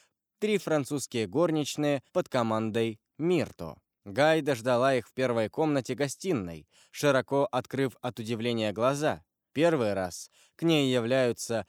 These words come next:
какой-то мужчина, кроме Монте-Кристо. Она сидела на диване, в углу, поджав под себя ноги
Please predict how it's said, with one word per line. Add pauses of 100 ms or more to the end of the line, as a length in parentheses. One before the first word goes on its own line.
(160)
какой-то
мужчина, (480)
кроме
Монте-Кристо. (320)
Она
сидела
на
диване, (240)
в
углу, (200)
поджав
под
себя
ноги